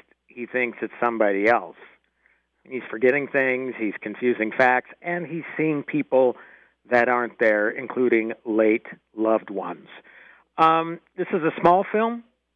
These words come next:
an independent film. It feels like a stage play because it was actually adapted,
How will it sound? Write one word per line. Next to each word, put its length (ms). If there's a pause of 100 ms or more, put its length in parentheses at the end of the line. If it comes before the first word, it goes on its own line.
an 100
independent 680
film. 240
It 60 (100)
feels 320
like 160
a 100
stage 380
play 260
because 380
it 80
was 180
actually 400
adapted, 800